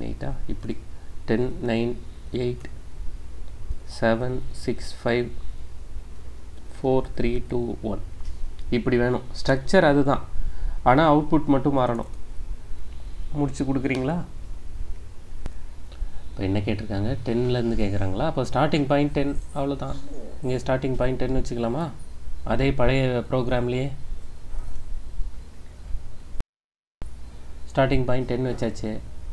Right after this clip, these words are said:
அப்புறம் ஒவ்வொரு தடவையும் value minus minus ஆகிட்டே இருக்கணும். value minus minus இப்படி வச்சுக்கலாமா? ஓகே.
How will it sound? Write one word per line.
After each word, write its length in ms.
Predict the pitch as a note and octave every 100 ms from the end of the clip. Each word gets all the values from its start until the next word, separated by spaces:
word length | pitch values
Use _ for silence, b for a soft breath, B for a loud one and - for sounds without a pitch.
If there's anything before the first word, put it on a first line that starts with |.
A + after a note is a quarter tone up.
| - - - - - B2+
அப்புறம் 260 | C#3+ C#3+
ஒவ்வொரு 200 | C3+ C#3 C#3
தடவையும் 240 | C#3 C3+
value 200 | B2 C3 B2
minus 300 | A#2+ B2+ A#2 A2+
minus 280 | A2 G#2+
ஆகிட்டே 220 | G#2 G2 A2
இருக்கணும். 340 | G#2 G2+ G2 - - - -
value 240 | A#2+ A#2 A#2
minus 320 | A2 A2 A2 G#2+
minus 340 | G#2 G#2 G2+ - - - -
இப்படி 180 | C3 B2
வச்சுக்கலாமா? 480 | A#2+ B2+ A#2+ B2 C3 - - - - - - - - - - - - - - - - - - - - - - - - - - - -
ஓகே. 220 | - G#3